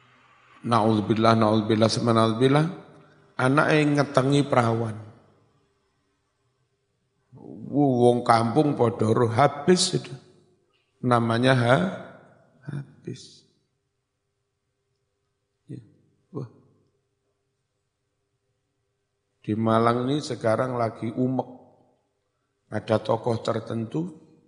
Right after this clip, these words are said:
nyebar gambare dhewe karo bojone. Mbuh piye ceritane? Hubungan karo bojone di video nyebar.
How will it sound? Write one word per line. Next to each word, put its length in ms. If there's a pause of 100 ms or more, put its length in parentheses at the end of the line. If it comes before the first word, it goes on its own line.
(960)
nyebar 480
gambare 480
dhewe 360
karo 280
bojone. 520 (2750)
Mbuh 240
piye 320
ceritane? 840 (840)
Hubungan 520
karo 320
bojone 520
di 160
video 520
nyebar. 720